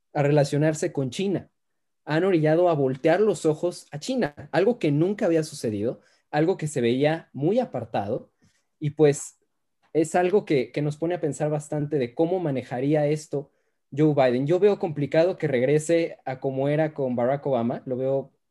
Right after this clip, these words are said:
difícil. Yo creo que si Joe Biden llegara a la presidencia, él buscaría reconfigurar las alianzas que tenía y por supuesto que reforzaría los mecanismos multilaterales,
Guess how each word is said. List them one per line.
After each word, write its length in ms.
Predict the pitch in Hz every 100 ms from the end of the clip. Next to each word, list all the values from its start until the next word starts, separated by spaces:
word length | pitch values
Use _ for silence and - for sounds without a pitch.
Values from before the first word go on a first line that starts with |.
| _
difícil. 640 | 147 139 165 - 156 311 _ _ _ _
Yo 140 | 151 156
creo 160 | 170
que 240 | 170 160 147
si 180 | 143 135
Joe 200 | 151 156
Biden 280 | 156 165
llegara 300 | 147 135 143
a 40 | 143
la 160 | 120
presidencia, 640 | - 131 131 139 151 151 151
él 80 |
buscaría 680 | 139 143 - 127 139 143 143 _ _ _
reconfigurar 840 | 147 151 160 156 165 156 151 160 190
las 240 | 208 -
alianzas 440 | 131 139 143 151
que 100 | -
tenía 500 | - 110 107 101 - _ _ _ _ -
y 100 | 151
por 180 | 170
supuesto 460 | 160 151 202 - 247
que 100 | 170
reforzaría 640 | 143 139 143 127 135 147
los 140 | 180 175
mecanismos 520 | 147 123 131 135 156
multilaterales, 1040 | 151 131 120 117 113 123 127 139 113 -